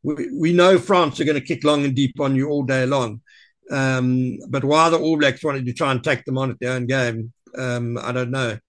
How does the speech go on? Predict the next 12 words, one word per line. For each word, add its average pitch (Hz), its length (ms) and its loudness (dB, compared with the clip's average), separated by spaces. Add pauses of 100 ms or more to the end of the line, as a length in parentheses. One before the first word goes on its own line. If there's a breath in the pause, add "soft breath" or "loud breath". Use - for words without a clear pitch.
(440 soft breath)
Um, 120 360 -4
and 131 140 -4
so 165 120 2
it 139 120 -4
was, 156 200 -4
it - 200 -8
was 175 140 0
a 165 100 0
disappointing 143 600 0
start 151 320 -2
for 135 100 -4
them. 180 340 2